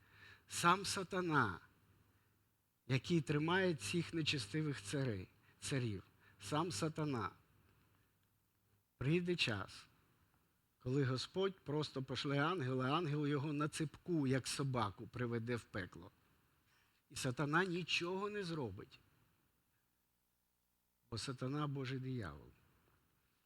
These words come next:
Фараон не зможе забрати овець Божих, а у нас обітниці самого Сина Божого. Ми є Божа власність.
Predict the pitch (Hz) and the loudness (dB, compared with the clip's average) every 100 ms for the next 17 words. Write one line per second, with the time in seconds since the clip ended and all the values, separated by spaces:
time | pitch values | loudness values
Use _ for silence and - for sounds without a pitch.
0 | _ _ _ _ _ _ _ - - - | _ _ _ _ _ _ _ -20 -20 -20
1 | - - - _ _ - 151 196 233 208 | -20 -20 -20 _ _ 2 6 6 4 4
2 | 175 156 160 131 101 101 87 - - _ | 2 4 4 4 0 -4 -8 -14 -20 _
3 | - 117 120 120 139 139 117 110 107 107 | -14 -4 -2 2 0 0 -2 -4 -4 -4
4 | 98 95 80 - 104 - - - _ _ | -6 -8 -12 -14 -16 -20 -20 -20 _ _
5 | _ _ _ _ - 123 135 165 175 147 | _ _ _ _ -6 -2 2 2 2 0
6 | 131 131 127 120 104 - 107 117 120 110 | 0 -2 -2 -4 -4 -8 -6 -4 -4 -4
7 | 123 - 107 104 95 90 78 76 76 _ | -6 -6 -8 -8 -10 -12 -16 -18 -20 _
8 | _ _ _ _ _ _ 113 120 _ _ | _ _ _ _ _ _ -20 -20 _ _
9 | _ _ _ _ _ _ _ _ _ _ | _ _ _ _ _ _ _ _ _ _
10 | _ _ _ _ _ _ _ _ _ _ | _ _ _ _ _ _ _ _ _ _
11 | _ _ _ _ - _ _ - _ _ | _ _ _ _ -20 _ _ -20 _ _
12 | _ _ _ 143 147 175 175 139 165 160 | _ _ _ 0 6 8 8 6 4 4
13 | 139 151 139 135 127 113 92 104 - - | 2 2 2 0 2 0 -2 -10 -14 -16